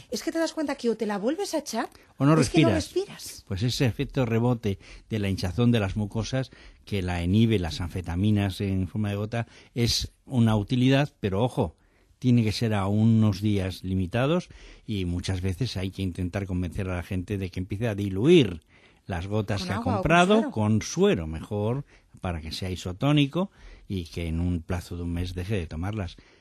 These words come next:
Speaker 2: Porque, insisto, son creadoras de abuso y dependencia muy importantes. Yo he tenido un, un caso ca-, médico legal importante de,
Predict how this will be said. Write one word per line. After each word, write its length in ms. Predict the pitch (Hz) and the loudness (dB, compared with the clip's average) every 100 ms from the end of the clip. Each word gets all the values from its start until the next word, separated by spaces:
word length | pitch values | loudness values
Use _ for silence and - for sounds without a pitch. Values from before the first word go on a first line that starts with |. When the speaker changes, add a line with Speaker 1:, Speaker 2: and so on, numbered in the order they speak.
| _ _ | _ _
Speaker 2:
Porque, 500 | 110 - 98 95 - _ | -8 -6 -4 -4 -6 _
insisto, 640 | 123 - 165 - 90 95 _ _ _ _ _ _ _ - | -4 0 -2 -2 -10 -12 _ _ _ _ _ _ _ -6
son 420 | - 180 240 185 - | 4 6 6 4 -2
creadoras 720 | 113 98 92 139 190 196 170 | -4 0 2 4 4 2 -2
de 80 | 113 | -2
abuso 460 | 87 117 214 - 202 | 0 4 4 4 4
y 20 | |
dependencia 800 | 185 165 160 147 165 147 175 175 | 2 2 2 4 4 2 -2 0
muy 540 | 156 202 349 359 294 _ | 6 10 12 12 8 _
importantes. 720 | 98 92 80 78 - 73 78 107 | -6 -4 -4 -8 -10 -12 -8 0
Yo 100 | 143 | 0
he 40 | |
tenido 460 | 147 147 151 143 - - - - | 6 6 8 6 2 -12 -16 0
un, 340 | 120 117 110 - | 4 4 2 -2
un 220 | 139 123 | -2 0
caso 560 | 107 117 113 - 90 90 85 | 2 0 0 -4 -6 -6 -8
ca-, 220 | 98 101 | -10 -8
médico 520 | 107 98 110 95 95 | 0 2 4 2 -2
legal 540 | 85 82 92 92 90 90 | -4 -4 -4 -4 -4 -8
importante 800 | 107 95 87 85 - 101 101 147 156 - - - _ | -6 -6 -6 -8 -4 -4 -2 -6 -8 -12 -20 -20 _
de, 760 | 104 92 85 80 80 80 82 | -4 -2 -2 -4 -6 -8 -10